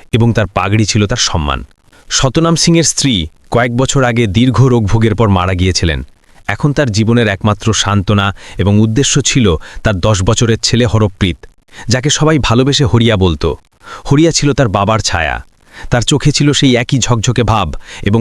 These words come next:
কথাই ছিল সেই একই সত্যতা। সতনাম তার পুরো পৃথিবী হরিয়ার ওপর উজাড় করে দিত। তার স্বপ্ন ছিল যে সে তার ছেলেকে অনেক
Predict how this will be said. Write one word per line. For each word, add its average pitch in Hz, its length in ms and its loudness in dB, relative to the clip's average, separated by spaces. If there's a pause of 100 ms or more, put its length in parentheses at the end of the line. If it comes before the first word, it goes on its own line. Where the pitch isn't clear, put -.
(120)
কথাই 135 240 0
ছিল 127 200 0
সেই 117 240 2
একই 107 300 0
সত্যতা। 76 400 -4 (580)
সতনাম 160 420 0
তার 147 160 -2
পুরো 165 260 2
পৃথিবী 147 440 0 (220)
হরিয়ার 135 340 2
ওপর 127 160 0
উজাড় 117 260 2
করে 85 180 -2
দিত। 73 200 -4 (640)
তার - 260 -4
স্বপ্ন 113 260 -2
ছিল 139 220 0 (340)
যে 123 140 2
সে - 160 0
তার 123 220 -2
ছেলেকে 127 280 0
অনেক 139 200 0